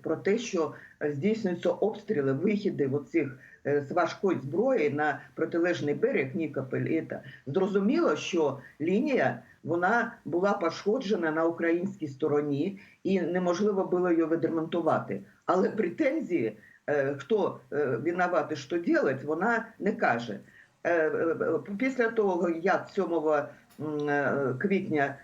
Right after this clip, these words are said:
ук-, ремонтні бригади "Укренерго", е, відновили цю лінію, е, окупаційна адміністрація заес пише на своєму: "заес,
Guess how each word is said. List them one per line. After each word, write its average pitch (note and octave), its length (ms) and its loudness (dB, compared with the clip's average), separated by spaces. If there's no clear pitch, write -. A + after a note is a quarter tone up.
ук-, E3 580 2
ремонтні F3+ 400 0
бригади E3+ 460 0
"Укренерго", D#3 720 0
е, D3+ 380 2
відновили E3 800 2
цю C#4+ 220 -2
лінію, C#4+ 340 -2
е, F3 380 2
окупаційна G#3 840 0
адміністрація G3 840 0
заес G#3+ 260 2
пише G3 360 -2
на D#3+ 140 -2
своєму: C3 680 0
"заес, G#3+ 680 0